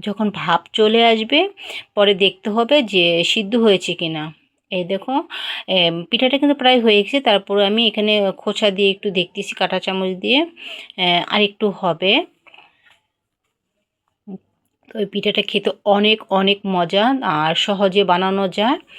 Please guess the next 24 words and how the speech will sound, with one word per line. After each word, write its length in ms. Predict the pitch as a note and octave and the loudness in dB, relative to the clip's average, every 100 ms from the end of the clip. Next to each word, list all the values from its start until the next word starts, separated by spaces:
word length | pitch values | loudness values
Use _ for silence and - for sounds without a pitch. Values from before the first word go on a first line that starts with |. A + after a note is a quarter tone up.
| - - - - | -16 -14 -10 -2
এই 140 | F#3 | 2
দেখো 220 | F#3 - | 2 2
আমি 180 | G3+ F#3+ F#3+ | 0 2 0
এখন, 180 | G3 G3 | 0 0
আমার 140 | F#3 F#3 | 0 0
সিদ্ধ 160 | G#3 E3+ | -2 0
হয়ে 240 | G3+ G3+ F#3+ | 2 4 4
গেছে 160 | G3+ A3 A3+ G#3 | 2 0 0 2
বলে 160 | A3 C4+ | 2 2
আমি 140 | G3+ E3+ | 2 -2
এখানে 240 | F3 G3 G#3 G3+ | -2 0 0 -2
পিঠাটা 360 | - G#3 G3+ G#3+ | -2 -2 0 0
নামিয়ে 340 | E3+ F3 F3+ F3 F#3 | 0 0 2 2 0
রাখলাম। 360 | - - A#3+ D4+ - - - - - | -4 -4 -2 -2 -8 -14 -12 -10 -8
এ, 100 | - E3+ E3 D#3+ | -4 0 0 -2
পিঠাটা 260 | A3 A3 A3 | -4 0 0
এখন 140 | A3 G#3+ | 0 0
আমি 180 | G#3 G#3+ G#3+ G3+ F#3 _ | 2 2 4 2 0 _
পরিবেশন 440 | G#3+ G3+ G3 G#3+ G3+ | 2 4 2 0 -2
করছি, 340 | G#3 G3 - A#3 A3 | -2 -4 -2 2 2
এ, 40 | F#3 | 2
প্লেটের 380 | E3+ G3+ G3 G3+ | 0 0 2 2
মধ্যে। 260 | G#3+ A3 A#3+ | 0 2 0
এখন 120 | G3+ | 0